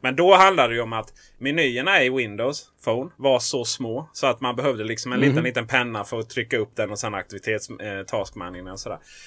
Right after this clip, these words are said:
Speaker 1: Så det här, det här är ju överhuvudtaget inte samma produkt, men, men liksom för, för att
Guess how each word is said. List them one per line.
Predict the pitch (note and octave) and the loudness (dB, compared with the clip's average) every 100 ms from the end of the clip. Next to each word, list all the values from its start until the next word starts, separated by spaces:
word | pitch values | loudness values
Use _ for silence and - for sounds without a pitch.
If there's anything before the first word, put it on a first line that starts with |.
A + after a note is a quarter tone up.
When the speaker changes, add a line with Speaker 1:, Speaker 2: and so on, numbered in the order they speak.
| - - | -20 -10
Speaker 1:
Så | B2 | 0
det | C#3 | 2
här, | - | 4
det | D3 | 2
här | D3 D#3+ | 6 6
är | |
ju | D#3 | 4
överhuvudtaget | D#3 B2+ B2 A#2 | 0 0 0 -2
inte | A2+ | -6
samma | G#2+ F#2+ | -8 -10
produkt, | - B2 | -10 -6
men, | C#3+ - | -4 -2
men | C3+ C3 B2+ | -2 -4 -6
liksom | - C3 | -8 -6
för, | C#3 B2+ A#2+ G#2+ | -4 -2 -4 -6
för | - B2 A#2 A2+ | -6 -6 -6 -8
att | A2 | -10